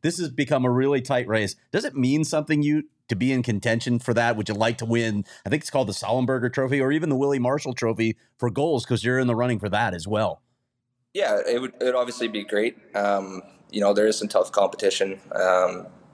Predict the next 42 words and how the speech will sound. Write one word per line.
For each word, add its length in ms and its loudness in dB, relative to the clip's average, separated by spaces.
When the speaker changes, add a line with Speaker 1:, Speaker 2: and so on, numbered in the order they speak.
Speaker 2:
you 80 -6
know, 160 2
T 180 0
J 160 2
Tynan, 520 2
um, 460 0
you 80 -2
know, 140 2
back-to-back 680 0
M 80 -2
V 100 -2
P 220 -2
of 100 2
the 100 2
league. 280 0
So, 380 0
uh, 720 -2
to 140 -2
be 120 0
anywhere 300 2
close 380 -2
to 100 -4
him 220 -2
is, 280 -4
uh, 380 0
is 100 -6
definitely 340 -2
special. 440 0
So, 380 0
uh, 340 2
obviously 400 2
it's 140 -4
in 40 -4
the 60 0
back 240 2
of 80 -4
my 140 2
mind, 440 -2
um, 560 -8
you 140 -4
know, 180 4
but, 560 -4